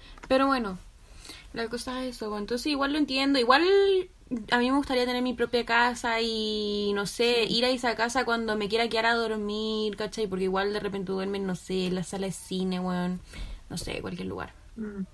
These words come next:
Speaker 2: Igual, esa weá
Speaker 1: Y eso,
Speaker 2: siempre,
Speaker 1: po.
Speaker 2: siempre ha sido como un sueño mío, tener una casa como con mis amigas. Como,
Speaker 1: Sí, es
Speaker 2: sí,
Speaker 1: verdad.
Speaker 2: digo que más que solamente como vivir con ellas, esa weá de que, como en Friends,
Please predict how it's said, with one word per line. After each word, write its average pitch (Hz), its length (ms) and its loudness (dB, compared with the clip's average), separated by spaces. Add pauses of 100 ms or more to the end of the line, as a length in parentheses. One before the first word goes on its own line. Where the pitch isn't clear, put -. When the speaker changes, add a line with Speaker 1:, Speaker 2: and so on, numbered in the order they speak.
(540)
Speaker 2:
Igual, 202 260 0
esa 247 240 -6
weá 320 380 -4
Speaker 1:
Y 233 60 -8
eso, 226 160 -6
Speaker 2:
siempre, 269 180 -8
Speaker 1:
po. 208 80 -12
Speaker 2:
siempre 269 360 -10
ha - 80 -6
sido 269 220 -10
como 262 160 -8
un 226 380 0
sueño 214 340 -4
mío, 262 420 -2 (200)
tener 214 260 -4
una 220 160 0
casa 208 260 -6
como 214 280 -4
con 196 120 -4
mis 226 160 -2
amigas. - 340 -12 (440)
Como, 208 160 -4
Speaker 1:
Sí, 214 400 -6
es 214 80 -4
Speaker 2:
sí, 262 100 -4
Speaker 1:
verdad. 196 160 -6
Speaker 2:
digo 285 260 -6
que 370 220 -4
más 294 160 -8
que 359 100 -2
solamente 349 440 -4
como 330 200 -6
vivir 220 260 -6
con 240 140 -8
ellas, 311 340 -8
esa 254 240 -8
weá 247 160 -6
de 262 120 -10
que, 226 280 -4 (640)
como 233 180 4
en 202 140 2
Friends, 220 600 -2